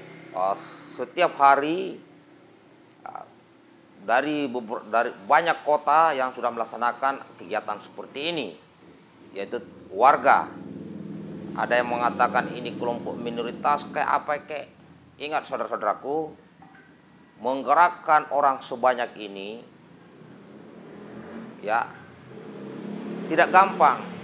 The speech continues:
kecuali itu adalah dari hati nurani. Coba pilkada,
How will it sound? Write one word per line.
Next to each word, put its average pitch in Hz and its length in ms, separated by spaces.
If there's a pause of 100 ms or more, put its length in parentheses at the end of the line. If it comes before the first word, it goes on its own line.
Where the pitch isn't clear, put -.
(140)
kecuali 147 640
itu 156 400
adalah 135 400
dari 127 240
hati 120 320
nurani. 113 460 (1300)
Coba 170 240
pilkada, 131 560